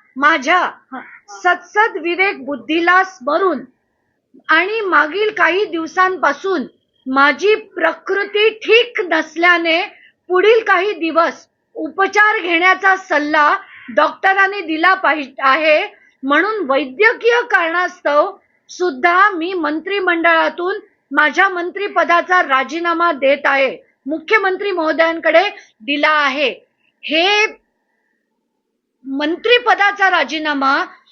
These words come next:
यांची तब्येत बरी नाही म्हणून देत आहेत.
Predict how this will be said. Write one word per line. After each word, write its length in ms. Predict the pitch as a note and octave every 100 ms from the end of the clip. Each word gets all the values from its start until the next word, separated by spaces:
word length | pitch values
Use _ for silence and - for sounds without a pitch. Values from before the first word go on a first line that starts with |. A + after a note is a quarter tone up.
| _
यांची 300 | E4 E4+ G4+ A4+ -
तब्येत 500 | F4 B3+ A#3+ G#4+ D#4
बरी 240 | D#4+ E4+ F4
नाही 440 | D#4+ C4+ C4+ F4 - _ _ -
म्हणून 460 | B3 D4 G#4+ A#4
देत 260 | A4 G4+ G4+
आहेत. 400 | C#4+ C4+ D4+ G#4